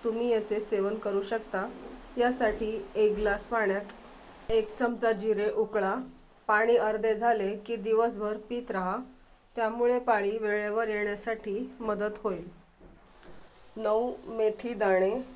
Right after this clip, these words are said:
मेथीच्या दाण्यांमध्ये लोह, पोटॅशियम, फायबर, अँटीबॅक्टेरियल आणि औषधी गुणधर्म भरपूर असतात. त्याचे पाणी प्यायल्याने मासिक पाळीच्या समस्या दूर होतात.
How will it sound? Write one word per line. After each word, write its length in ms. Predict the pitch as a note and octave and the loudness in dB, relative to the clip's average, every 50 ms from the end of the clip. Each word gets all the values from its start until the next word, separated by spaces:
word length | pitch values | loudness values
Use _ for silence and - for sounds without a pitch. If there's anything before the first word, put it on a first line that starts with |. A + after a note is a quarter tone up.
| - - | -6 -2
मेथीच्या 500 | G#3+ G#3+ G#3 G3+ - A#3+ A3+ - B3 A3+ | 0 0 0 0 -2 -4 -2 0 0 0
दाण्यांमध्ये 880 | G3 G#3+ G3 F#3+ F#3 F#3+ G3 G3+ G3+ G3 F#3+ F#3+ F#3+ G#3 G#3 G3+ G3+ | 2 2 4 4 4 4 4 4 4 2 2 2 0 -2 -2 -2 -2
लोह, 440 | G3+ G3+ G3+ G#3 G3+ G#3+ G#3+ G#3+ A3+ | 0 0 0 0 0 0 0 0 0
पोटॅशियम, 760 | A3 - - G#3 G3 G3+ G3+ G3 G3 F#3+ - G#3+ G#3 G3+ G3 G3 G#3 - - - | 0 -2 -2 -2 -2 0 -2 -2 -2 -2 -2 -2 -2 -2 -2 -2 -6 -8 -6 0
फायबर, 400 | - G3 F3+ F#3 F3+ F#3 F#3 F#3+ F#3+ F#3+ - - - - - - | 4 4 6 6 4 4 2 2 0 -2 -8 -18 -20 -18 -8 -4
अँटीबॅक्टेरियल 1040 | - F#3 G3 F#3+ - A3 G#3 G#3+ G3 G3 - - G3 F#3+ F#3 G3+ G3+ F#3+ F3+ F3+ F#3 - - | -2 -2 0 0 0 0 0 0 -2 -4 -4 -2 -2 0 0 0 0 0 0 0 -2 -4 -2
आणि 340 | G#3+ G#3+ G#3+ G3+ G3 G3 G3 - | 0 0 2 2 0 -2 -2 -2
औषधी 420 | - G3 G3 - A3 G3+ G3 A3 | -2 -2 -2 -2 -2 -4 -4 -4
गुणधर्म 640 | G#3+ F#3+ G3+ F#3+ F#3+ F#3 F#3+ F#3 F3 E3+ F3+ F3+ F3+ F#3+ | -2 0 0 0 0 0 0 0 0 0 2 0 0 0
भरपूर 440 | F3+ F#3+ F#3+ F#3 F#3+ - G#3 G#3+ | 0 -2 -2 -4 -2 -2 -2 -2
असतात. 440 | F#3 F3 F3 - - - E3 D#3 F3+ F3+ - - - - - - - - - - | 0 -2 -2 -4 -4 -2 -2 -2 -2 -2 -8 -16 -20 -20 -20 -20 -20 -12 -6 -4
त्याचे 280 | G3 G3 G3 - A#3 | -4 -4 -2 -2 -2
पाणी 360 | A#3 A#3 A3+ G#3+ G3+ G3 G3+ | 0 2 2 4 4 2 0
प्यायल्याने 720 | G#3 - G3+ F#3+ F#3+ F#3+ G#3 G#3 G3 G3 F3+ F3 F#3 F#3+ F#3+ F3+ | -2 -2 0 0 0 2 2 2 2 0 -2 -2 -4 -8 -10 -10
मासिक 460 | F#3+ G#3+ G3 F#3 G3 - - G#3+ G#3+ | -6 -4 -2 -2 -2 -4 -6 -6 -4
पाळीच्या 420 | - G#3 G3 F#3+ G3+ G3 G3+ G3+ G3+ | -2 0 0 0 -2 -2 -2 -2 0
समस्या 640 | G3 - G3+ G3+ G3+ G3+ G3+ - - F#3 F3+ F3+ | 0 -2 -2 -2 -2 -4 -6 -4 -2 -2 -2 -2
दूर 260 | F3+ F3+ F#3 G3+ G#3 G#3+ | -2 -2 -4 -4 -2 -2
होतात. 440 | G#3 F#3+ F3+ F3+ - E3+ E3+ F3 | -2 -4 -4 -2 -2 -2 -2 -2